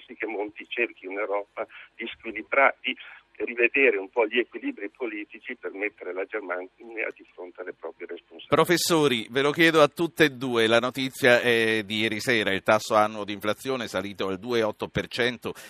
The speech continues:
Speaker 2: dal precedente uno e mezzo. Che cos'è che lo ha spinto in su? Della Ringa, Pammolli e poi parte la sigla. Della Ringa.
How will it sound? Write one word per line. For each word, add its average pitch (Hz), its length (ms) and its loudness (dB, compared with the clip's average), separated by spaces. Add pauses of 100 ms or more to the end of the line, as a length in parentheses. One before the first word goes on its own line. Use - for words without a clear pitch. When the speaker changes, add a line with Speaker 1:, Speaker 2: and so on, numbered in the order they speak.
(120)
Speaker 2:
dal 113 160 6
precedente 117 540 -2
uno 113 240 -4
e 107 60 -4
mezzo. 101 500 -6
Che 160 160 0
cos'è 135 360 2
che 101 140 -4
lo 92 120 -4
ha 87 40 -2
spinto 98 460 -10
in 90 100 -12
su? 82 300 -12
Della 113 240 4
Ringa, 156 440 0
Pammolli 131 580 2
e 113 100 -4
poi 107 220 -4
parte 101 320 0
la 82 100 -4
sigla. 78 380 -10
Della 98 200 -2
Ringa. 135 400 -12